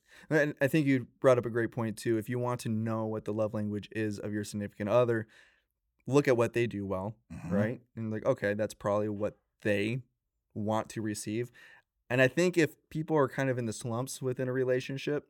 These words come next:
Speaker 1: uh, usually the other person probably tells them to. A lot of it's just, just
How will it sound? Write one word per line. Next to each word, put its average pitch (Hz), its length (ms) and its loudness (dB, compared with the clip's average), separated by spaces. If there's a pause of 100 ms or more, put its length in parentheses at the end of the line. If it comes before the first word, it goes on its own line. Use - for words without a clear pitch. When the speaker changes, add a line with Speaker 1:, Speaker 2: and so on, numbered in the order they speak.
(120)
Speaker 1:
uh, 113 120 -4
usually 139 500 2
the 120 140 -2
other 117 120 0
person 113 240 -4
probably 101 220 -2
tells 101 260 -2
them 90 220 -12
to. - 160 -8 (460)
A - 80 0
lot 147 160 10
of 139 80 6
it's 127 120 6
just, - 340 -4 (500)
just - 200 -6